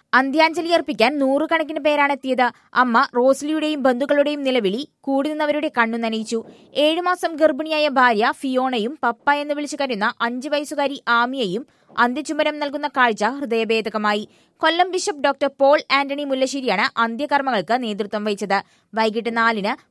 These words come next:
വാടി പള്ളിയിൽ സംസ്കാര ചടങ്ങുകൾക്കായി മൃതദേഹം കൊണ്ടുപോകും വരെ വീട്ടിലേക്ക് ജനപ്രവാഹമായിരുന്നു.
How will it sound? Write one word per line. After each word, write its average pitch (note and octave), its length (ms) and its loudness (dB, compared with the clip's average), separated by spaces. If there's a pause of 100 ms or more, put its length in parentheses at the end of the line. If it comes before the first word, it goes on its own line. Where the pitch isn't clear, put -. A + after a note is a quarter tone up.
വാടി B3+ 360 4
പള്ളിയിൽ C#4+ 400 -2
സംസ്കാര D4 560 0
ചടങ്ങുകൾക്കായി D4+ 600 0
മൃതദേഹം A#3+ 540 -4
കൊണ്ടുപോകും A3 560 -2
വരെ G#3+ 200 -2 (360)
വീട്ടിലേക്ക് B3+ 540 0 (100)
ജനപ്രവാഹമായിരുന്നു. G#3+ 960 0